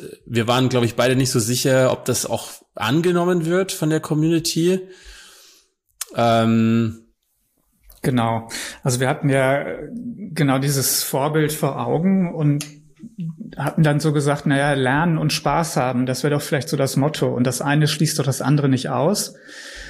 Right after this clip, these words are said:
Speaker 2: Und wir wurden dann ja später erst darauf hingewiesen, ich glaub, es waren Verhaltenspsychologe oder was auch immer, Lernpsychologen,
Speaker 1: Mhm.
Speaker 2: die dann gesagt haben, so, „Nee, nee, das ist tatsächlich so. Also wenn man Spaß hat, dann lernt man auch viel besser.“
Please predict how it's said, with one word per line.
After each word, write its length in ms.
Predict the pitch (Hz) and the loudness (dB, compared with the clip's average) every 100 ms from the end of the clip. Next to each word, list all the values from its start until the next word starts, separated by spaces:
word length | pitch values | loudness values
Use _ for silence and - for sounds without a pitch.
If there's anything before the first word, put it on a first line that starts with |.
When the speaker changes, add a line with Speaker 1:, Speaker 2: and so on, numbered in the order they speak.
| - - | -20 -2
Speaker 2:
Und 200 | 151 139 | 2 2
wir 140 | 143 | 2
wurden 200 | 135 165 | 2 2
dann 200 | 160 143 | 4 4
ja 200 | 143 135 131 | 4 2 2
später 760 | - - 139 156 190 165 160 | -2 0 0 2 2 2 2
erst 300 | 156 151 - | 0 -2 -2
darauf 240 | - 147 - | -4 -4 2
hingewiesen, 800 | 151 165 165 156 175 175 180 175 | 2 4 2 0 2 4 4 4
ich 160 | - | -2
glaub, 240 | - 143 - | -4 -4 -6
es 200 | - - | -8 -2
waren 300 | 139 139 135 | 0 2 2
Verhaltenspsychologe 1400 | - 123 127 156 - 165 - - 175 175 151 156 170 160 | 0 -2 0 0 2 0 -2 -2 0 2 4 4 4 2
oder 260 | 143 135 123 | 2 2 0
was 160 | 151 | 0
auch 120 | 143 | 0
immer, 180 | - 165 | 2 2
Lernpsychologen, 1000 | 123 117 151 180 123 113 120 131 165 180 | 2 2 2 4 4 4 4 6 6 4
Speaker 1:
Mhm. 20 | 170 | 4
Speaker 2:
die 80 | |
dann 160 | 151 147 | 4 2
gesagt 380 | 135 156 151 - | 2 0 -2 -2
haben, 180 | 147 147 | 0 2
so, 160 | 147 | 2
„Nee, 160 | 139 131 | 2 2
nee, 240 | 131 220 | 2 2
das 240 | 127 123 - | 2 0 -4
ist 300 | 127 - - | -8 -6 -4
tatsächlich 520 | 117 180 226 160 - | -2 -2 0 -2 0
so. 140 | 139 | 0
Also 240 | 190 139 127 | 0 0 0
wenn 120 | 127 | 0
man 180 | - - | 0 0
Spaß 460 | - 120 127 - | -2 -4 -4 -2
hat, 120 | 180 | -2
dann 120 | 131 120 | 2 2
lernt 260 | 135 247 | 2 0
man 120 | 127 | -2
auch 200 | 120 107 | -2 -4
viel 180 | - 123 | -8 -10
besser.“ 400 | 120 139 - 233 | -10 -10 -6 -6